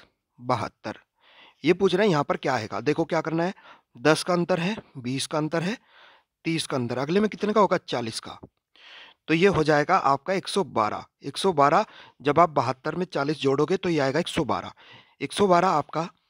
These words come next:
करेक्ट हो जाएगा। आप लोग इस प्रकार ये क्वेश्चन करके आ सकते थे। नेक्स्ट देख लेते हैं क्या पूछ लिया गया।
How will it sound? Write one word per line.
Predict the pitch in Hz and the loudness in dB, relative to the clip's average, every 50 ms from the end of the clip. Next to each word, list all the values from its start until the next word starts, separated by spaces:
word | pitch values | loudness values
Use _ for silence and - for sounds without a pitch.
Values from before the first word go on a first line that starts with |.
| _ _ _ _ | _ _ _ _
करेक्ट | - 165 185 - - | -2 0 0 0 -2
हो | 147 135 | -4 -2
जाएगा। | 131 127 120 120 110 113 95 | -2 -2 -2 -2 -4 -4 -4
आप | - - 143 170 180 160 | -4 -2 -2 -2 0 0
लोग | 180 165 170 | -4 -4 -4
इस | 185 - - | -6 -8 -8
प्रकार | - 151 - 147 143 151 151 | -10 -8 -4 -2 -2 -2 0
ये | 151 165 196 220 - _ _ _ _ | -2 -2 -4 -4 -8 _ _ _ _
क्वेश्चन | 143 143 - - 196 226 247 - _ _ _ _ _ _ _ _ _ - | -8 -6 -4 -4 -4 -4 -6 -8 _ _ _ _ _ _ _ _ _ 0
करके | 147 156 - 196 202 | 2 2 4 4 2
आ | 175 143 120 | 2 2 0
सकते | - - _ - 120 110 | -4 -12 _ -14 -14 -12
थे। | - 101 90 - _ _ _ _ _ _ _ - | -10 -12 -14 -14 _ _ _ _ _ _ _ -2
नेक्स्ट | - 175 208 - - - | 2 2 2 2 2 -2
देख | 185 185 185 | -2 0 0
लेते | 185 190 185 - 190 | 0 -2 -2 0 -2
हैं | 175 202 247 - _ _ _ _ _ - | -2 -2 -4 -6 _ _ _ _ _ 2
क्या | 160 160 | 4 4
पूछ | 170 160 170 160 151 | 4 4 0 -2 2
लिया | 156 175 170 | 2 2 4
गया। | 156 175 196 | 4 2 0